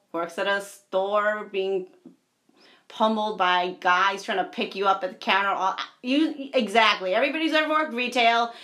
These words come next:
have ever dealt with cus-, you know what I'm, exactly. Okay, great. Got it, get it, good. Moving on. So, her master, through her father,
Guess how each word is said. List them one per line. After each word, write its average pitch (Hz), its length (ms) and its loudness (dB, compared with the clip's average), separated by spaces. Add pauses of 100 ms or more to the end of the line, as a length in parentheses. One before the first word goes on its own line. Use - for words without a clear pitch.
(200)
have 190 100 -4
ever 254 200 4
dealt 277 200 2
with 269 120 -4
cus-, 330 200 2
you 254 300 2
know 285 220 2
what 262 120 2
I'm, 247 160 -2
exactly. 220 1160 2
Okay, 190 300 0
great. 160 300 -6 (200)
Got 170 160 -2
it, 208 120 -8
get 269 120 4
it, 311 180 0
good. 359 600 6 (400)
Moving 156 240 -8
on. - 180 -12 (2000)
So, 185 600 -2 (680)
her 185 160 -4
master, 190 800 -2 (880)
through 180 140 0
her 185 120 -2
father, 208 720 -2